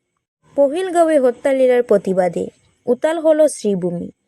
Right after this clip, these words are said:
রবিবার জেলা সদরে বিজেপির কার্যালয় থেকে এক বিশাল মশাল মিছিল করে এই ঘটনার প্রতিবাদ জানান দলীয় নেতা ও কর্মী সমর্থকরা। পাকিস্তান মুর্দাবাদ ধ্বনিতে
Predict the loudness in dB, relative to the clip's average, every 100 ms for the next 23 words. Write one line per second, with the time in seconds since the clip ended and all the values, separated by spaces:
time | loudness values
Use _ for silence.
0 | _ _ _ -4 -2 0 2 2 0 0
1 | 0 -2 0 0 0 0 -2 -4 -6 -4
2 | 0 0 2 0 0 -4 0 0 2 2
3 | 0 -2 -2 -2 -2 -4 -8 -4 -2 -2
4 | -2 -4 -6 -4 0 0 -2 -8 -6 -6
5 | -6 _ _ _ _ 0 0 -2 -10 -4
6 | -4 0 0 2 0 2 2 0 0 0
7 | 0 0 0 0 -6 -8 -2 0 0 2
8 | 0 0 -6 -10 -6 0 2 2 -6 _
9 | _ 0 0 -2 -2 -2 0 -2 -2 -2
10 | -4 -6 _ _ _ _ _ -16 -10 -4
11 | -4 -2 -2 -2 -2 0 0 2 0 0
12 | 0 -2 -2 -2